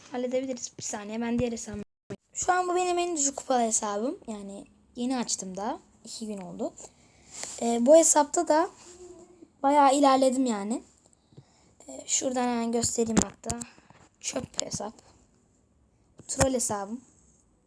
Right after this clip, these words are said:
Burada da bu mu oyundan gidiyordu? Gitmiyordu. Tape the Rock gidiyor değil mi? Bak Yıldızlı Colt hiç almayacağım abi. Hiç uğraşamam.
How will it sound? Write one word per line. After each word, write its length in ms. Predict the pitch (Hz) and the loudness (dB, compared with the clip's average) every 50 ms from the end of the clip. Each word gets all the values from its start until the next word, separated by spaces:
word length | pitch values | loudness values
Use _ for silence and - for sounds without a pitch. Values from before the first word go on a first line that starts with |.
| _ _ _ _ _ _ - - - _ _ _ _ _ _ _ _ _ _ - - - - - _ _ _ _ - - _ _ _ _ _ _ _ _ _ - - _ _ _ _ _ - - - - - - _ _ _ | _ _ _ _ _ _ -20 -20 -20 _ _ _ _ _ _ _ _ _ _ -20 -20 -20 -20 -20 _ _ _ _ -20 -20 _ _ _ _ _ _ _ _ _ -20 -20 _ _ _ _ _ -20 -20 -20 -20 -20 -20 _ _ _
Burada 280 | - 269 269 269 285 285 | -8 -8 -4 -2 0 2
da 200 | 285 285 277 - - _ | 2 2 2 0 -4 _
bu 100 | 269 262 | -4 -2
mu 140 | 294 320 302 | 0 0 2
oyundan 300 | 262 233 226 220 208 208 | 2 2 0 0 -2 -6
gidiyordu? 300 | 208 196 202 190 190 196 - _ _ _ _ _ _ _ _ _ _ _ | -8 -8 -8 -10 -10 -12 -18 _ _ _ _ _ _ _ _ _ _ _
Gitmiyordu. 380 | - - 107 185 165 160 160 - - _ _ | -12 -10 -10 -12 -12 -14 -16 -18 -20 _ _
Tape 180 | - - 202 208 | -12 -12 -10 -10
the 180 | - 220 220 | -8 -8 -6
Rock 160 | 220 220 214 | -6 -6 -6
gidiyor 240 | - - - 190 - | -8 -14 -14 -14 -10
değil 100 | 226 285 | -8 -8
mi? 80 | 285 285 - _ _ _ - _ _ _ _ _ _ _ _ _ _ _ _ _ _ _ _ _ _ _ _ _ _ _ _ _ _ | -8 -8 -12 _ _ _ -20 _ _ _ _ _ _ _ _ _ _ _ _ _ _ _ _ _ _ _ _ _ _ _ _ _ _
Bak 300 | - 214 220 - _ - | -20 -20 -20 -20 _ -10
Yıldızlı 300 | 233 226 233 240 240 254 | -6 -4 -4 -4 -4 -4
Colt 360 | - 262 262 262 262 - - | -2 -4 -4 -4 -4 -6 -8
hiç 140 | 294 277 - - | -6 -6 2 4
almayacağım 520 | 294 269 269 262 254 247 226 220 226 226 | 6 6 6 6 4 2 2 0 0 0
abi. 200 | 226 220 220 247 | 0 0 -2 -2
Hiç 60 | 240 - - | -4 -4 -4
uğraşamam. 580 | 262 240 233 226 - - 220 214 208 214 254 | -2 -2 -2 -2 -4 -6 -6 -8 -8 -10 -10